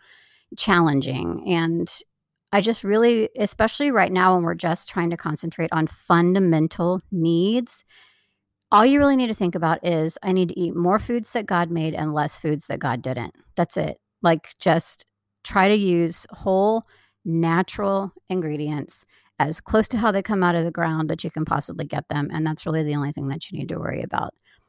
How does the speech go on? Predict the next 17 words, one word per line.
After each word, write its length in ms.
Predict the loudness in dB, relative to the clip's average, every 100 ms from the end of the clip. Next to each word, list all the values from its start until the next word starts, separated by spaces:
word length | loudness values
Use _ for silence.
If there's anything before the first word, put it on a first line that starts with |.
| _ _
Not 320 | -2 0 0 0
saying 260 | 2 4
you 80 | 4
can 140 | 2
never 220 | 0 0 0
have 160 | -2
Doritos 440 | -4 -6 -8 -10 -12
again. 360 | -14 -12 -14 _ _ _ -4
Not 240 | -2 -2
saying 280 | 0 2 4
you 100 | 4
can 160 | 2
never 220 | 2 0 0
have 180 | -2
brownies 340 | -4 -6 -6 -10
again. 380 | -12 -12 -12 -14 _ _ _ _
But, 280 | 2 2